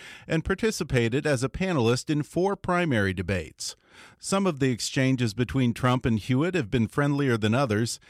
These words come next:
and several of them made national headlines as Hewitt quizzed Trump on world leaders, America's enemies, and matters like the nuclear triad.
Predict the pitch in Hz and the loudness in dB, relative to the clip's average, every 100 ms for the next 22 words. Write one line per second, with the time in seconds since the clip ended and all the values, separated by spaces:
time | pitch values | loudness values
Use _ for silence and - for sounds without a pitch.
0 | - - - 151 - 202 190 135 107 95 | -20 -10 -4 -4 -2 -2 2 2 2 2
1 | 107 135 175 - 143 147 120 123 160 185 | 2 2 -4 -2 0 0 0 0 2 0
2 | - 170 156 156 156 107 101 107 139 - | -2 0 0 0 0 0 2 0 -2 -2
3 | 131 127 - 202 190 196 - - 139 175 | 0 0 -2 -2 0 0 -4 0 0 0
4 | 151 - - 139 131 151 147 110 101 117 | -2 -10 -2 0 0 0 0 0 0 0
5 | 143 143 131 135 139 160 165 - - 107 | 2 0 -2 0 0 0 -2 -6 -2 0
6 | 120 151 160 156 113 135 139 147 147 151 | 2 2 0 0 -2 -2 0 2 0 0
7 | 135 - 123 123 147 160 160 139 143 - | -2 0 2 4 2 2 0 0 -2 0
8 | 139 127 131 139 139 139 - 151 117 90 | 2 4 2 2 0 0 2 2 2 0
9 | 78 - | -6 -12